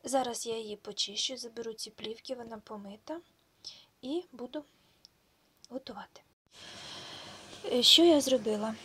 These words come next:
Я почистила печінку, поклала її в блендер, приготувала невеликі шматочки м'яса. Це приблизно десь, може, сто двадцять грамів, е, вирізки,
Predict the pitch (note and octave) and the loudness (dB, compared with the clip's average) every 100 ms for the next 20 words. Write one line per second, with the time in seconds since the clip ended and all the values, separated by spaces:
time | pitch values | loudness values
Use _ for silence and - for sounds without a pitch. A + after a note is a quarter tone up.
0 | - C4 C#4 D#4 D#4+ - A#3+ - A#3+ - | -10 4 6 6 2 -4 0 2 2 0
1 | A3 G#3+ - - - E4 F4 F4+ F#4 - | 0 -2 2 6 6 6 4 4 2 -6
2 | - - - - B3 A#3+ A3+ A3+ G#3+ G#3 | -20 -8 -8 2 4 6 4 2 0 0
3 | G#3 G3 G#3+ C#4 - - - - - - | -2 -2 -2 -2 -4 -12 -20 -16 -12 -12
4 | - - - B3+ B3+ - C4+ D4 C4+ A#3+ | -12 -10 2 2 2 0 4 6 6 2
5 | B3 - - - - - - B3+ B3 B3+ | -2 -14 -16 -16 -14 -14 -4 -2 2 2
6 | B3 A#3 A3+ A3+ - - - - - B3 | 0 -2 -4 -4 -10 -10 -10 -6 -4 -4
7 | A#3+ A#3 - - A#3 A3+ G#3+ G3+ - D4 | -4 -2 0 -2 -6 -6 -6 -6 -6 -6
8 | - - - - F#4 E4+ C#4 A#3+ C4 B3 | -8 -14 -14 -4 -2 0 -2 -2 -2 -2
9 | A#3+ A#3 A3+ A#3 - - A#3+ - A#3 A3+ | -4 -6 -8 -12 -16 -6 -6 -6 -6 0
10 | A4+ - A#4+ G#3+ D4 E4 E4+ C#4+ C4+ C#4 | 0 0 -10 0 0 0 -2 -4 -2 -2
11 | C#4 C4+ - - - - - - - - | -2 -4 -8 -14 -18 -18 -16 -16 -18 -18
12 | - A3 A3 A3 A#3 C4 C4+ - | -12 -10 -10 -6 -4 -4 -6 -6